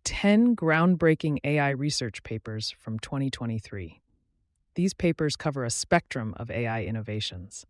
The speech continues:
from large language models to text-to-video generation. They're not just theoretical musings, they're shaping the future of A I as we speak.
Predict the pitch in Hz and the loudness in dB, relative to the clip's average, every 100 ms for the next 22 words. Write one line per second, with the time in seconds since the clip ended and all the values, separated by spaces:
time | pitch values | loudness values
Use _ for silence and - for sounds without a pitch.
0 | _ _ _ 147 143 151 170 180 165 165 | _ _ _ -2 2 6 6 6 4 4
1 | 175 165 175 175 190 202 - 139 - - | 4 2 2 4 2 0 -4 -6 -4 -4
2 | - - - 131 139 131 117 110 113 110 | -4 -8 -6 -2 0 0 -2 -4 -4 -4
3 | 110 110 - 76 - _ _ _ _ - | -4 -6 -8 -12 -16 _ _ _ _ -2
4 | 147 190 254 254 - - 180 160 156 151 | 4 4 6 4 2 4 6 8 6 4
5 | 123 127 139 123 85 80 - - _ _ | 0 2 2 0 -6 -10 -14 -18 _ _
6 | _ - 139 - 160 - 175 139 - 165 | _ -6 -2 2 2 2 2 0 -2 -2
7 | 160 147 131 135 139 135 120 110 127 _ | 0 0 0 2 2 2 0 -4 -6 _
8 | 113 107 113 - - 90 - | -10 -8 -6 -8 -8 -12 -14